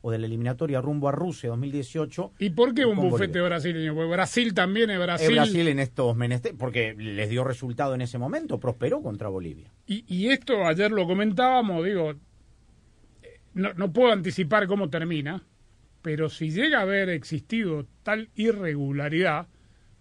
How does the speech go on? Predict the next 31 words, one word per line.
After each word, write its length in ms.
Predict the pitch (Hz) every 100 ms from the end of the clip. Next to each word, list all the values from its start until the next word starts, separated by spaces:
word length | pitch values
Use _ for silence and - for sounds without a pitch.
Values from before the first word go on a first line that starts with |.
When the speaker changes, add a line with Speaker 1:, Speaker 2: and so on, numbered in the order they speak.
| -
Speaker 2:
yo 160 | 196
no 160 | 196 147
sé 200 | - 175
cómo 320 | 160 185 165
arreglan 340 | 147 170 151 143
el 120 | 139
asunto. 520 | 156 285 190 123 131
Pero 160 | - 208
bueno, 240 | 262 196
dejemos 420 | 165 185 294 294 185
que 120 | 190
sea 340 | 220 226 226 - - _ -
Eduardo 640 | 175 175 240 262 226 196 -
Carlezzo, 880 | 233 202 208 233 147 - 185 208 - _ _ _
abogado 420 | 156 165 240 226 185
chileno, 680 | - 285 262 262 208 160 143
que 80 |
explica 340 | 156 - 202 180
Speaker 1:
No, 60 | 156
no, 80 |
no, 80 | 127 87
no. 60 | - _
Este 180 | 123 185
es 80 | 175
el 120 | 156
abogado 480 | 127 123 156 208 - 101
del 240 | 113 190
bufete 400 | 135 147 147 170
brasileño 520 | 147 160 185 190 175
en 120 | 139
Portuñol, 640 | 160 214 - 170 165 180